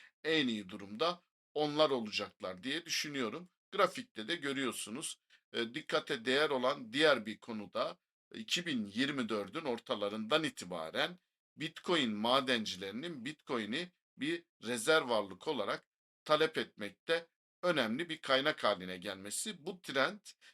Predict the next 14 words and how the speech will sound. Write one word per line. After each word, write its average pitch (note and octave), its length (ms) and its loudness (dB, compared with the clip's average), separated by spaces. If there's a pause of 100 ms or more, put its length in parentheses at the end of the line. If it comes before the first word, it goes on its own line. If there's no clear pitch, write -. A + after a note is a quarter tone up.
(100)
yani B2 240 0
iki A#2+ 260 -4
bin D3+ 140 -2
yirmi B2 320 -2
dörtten E3+ 640 -2 (420)
başlayan, A2 760 2
iki A2 240 -8
bin B2 120 -2
yirmi A#2+ 260 -4
dördün C3 280 -2
ortalarında A#2+ 760 -4
başlayan G2 500 -4
bu B2 160 -12
trend D3 320 -4